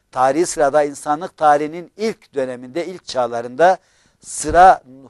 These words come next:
Hud Aleyhisselam'da ve bizim yolculuğumuz bu sefer Mekke'nin güney doğusuna olacak. Yemen'in doğusu, biliyorsunuz Mekke'nin güneyi Yemen, Yemen'in doğusu Ahkaf bölgesi.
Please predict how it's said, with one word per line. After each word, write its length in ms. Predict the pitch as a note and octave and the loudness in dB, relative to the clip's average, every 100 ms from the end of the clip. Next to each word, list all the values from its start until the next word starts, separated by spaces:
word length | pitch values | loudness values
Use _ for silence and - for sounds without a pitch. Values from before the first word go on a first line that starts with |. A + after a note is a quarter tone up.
| - | 2
Hud 220 | G#3 G#3+ | 2 2
Aleyhisselam'da 1000 | C#3 C3+ C3+ - C3 C3 C3 D3+ F#3+ F#3+ _ _ _ _ | -2 -4 -6 -8 -6 -6 2 4 4 2 _ _ _ _
ve 180 | D3+ E3+ | 2 2
bizim 300 | E3+ D#3+ G3 | 0 -6 -2
yolculuğumuz 760 | E3+ F3 D3 E3+ F3+ G3 D3+ E3 | 2 2 2 -2 -2 -4 -10 -10
bu 60 | |
sefer 440 | F3 C#3 D3 F#3+ E3 _ _ _ _ | -4 -2 4 4 4 _ _ _ _
Mekke'nin 920 | A2+ E3 G3 _ F3+ F3 F#3 A3 G3+ _ _ _ - | -2 0 0 _ 0 2 -2 -6 -10 _ _ _ -8
güney 440 | D#3+ F3 A3+ E3+ | -2 4 6 6
doğusuna 600 | F3 F3 - F3+ G3 E3 | 4 2 0 2 4 4
olacak. 640 | C3+ C3+ C3+ D3 E3+ G3+ _ _ _ _ _ | 0 -2 0 4 4 4 _ _ _ _ _
Yemen'in 600 | D3+ F3 E3+ E3+ D#3+ A#2 | 2 4 2 0 -6 -6
doğusu, 520 | B2 B2 - F3 D3 | -4 -4 -4 -6 -6
biliyorsunuz 500 | B2 C#3+ C3+ C#3 C3+ | -4 -2 -2 -4 -12
Mekke'nin 480 | B2+ D3+ - C#3+ C3+ | -6 -6 -4 -8 -8
güneyi 340 | C3 C3+ B2+ B2+ | -12 -6 -4 2
Yemen, 340 | D#3+ F3+ F3+ _ _ _ | 2 2 -4 _ _ _
Yemen'in 460 | D3 D3+ D#3+ D#3+ | 0 0 -4 -6
doğusu 600 | C3+ C#3+ C3+ - F3 F#3 - | -4 -4 -6 -8 -4 -4 2
Ahkaf 520 | G3 F3+ - D3 - | 2 2 -2 -4 -2
bölgesi. 580 | C3 A#2+ C#3 - G3+ | -6 -4 -8 -6 -6